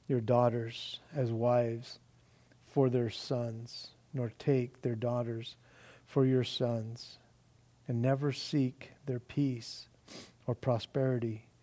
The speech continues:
that you may be strong and eat the good of the land and leave it as an inheritance to your children forever. And after all that has come upon us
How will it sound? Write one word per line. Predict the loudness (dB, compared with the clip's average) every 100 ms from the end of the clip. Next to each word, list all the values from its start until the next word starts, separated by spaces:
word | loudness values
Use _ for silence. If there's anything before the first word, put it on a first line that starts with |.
| -20 -20 _
that | -2 0
you | 2 4
may | 4 4 2
be | 2 0 0
strong | -4 -4 -2 0 -2 -6 -4
and | -4 -4 -2
eat | 0 0
the | -2 -4
good | 0 2 4 2 -2 -20 -6
of | -4 0
the | 2
land | 4 4 2 0 -2
and | -2 0 2
leave | 2 2
it | 0 -2 -2
as | -4 -2
an | -2
inheritance | -4 -2 0 2 0 -2 -2 -4 -12 -20 -14
to | -2 2
your | 4 2
children | 2 -2 0 -2
forever. | -4 -6 -2 -2 -2 -4 -8 -12 _ _ -14 -12 -14 -18 _ _ _ _ _ _ -20 -6
And | -4 2
after | 2 2 2 4
all | 6 8 6
that | 6 4 2 -2 -2
has | -2 -2
come | -4 0 0 0 -4 _ -12
upon | -10 -4 -2 -2
us | -2 -6 -10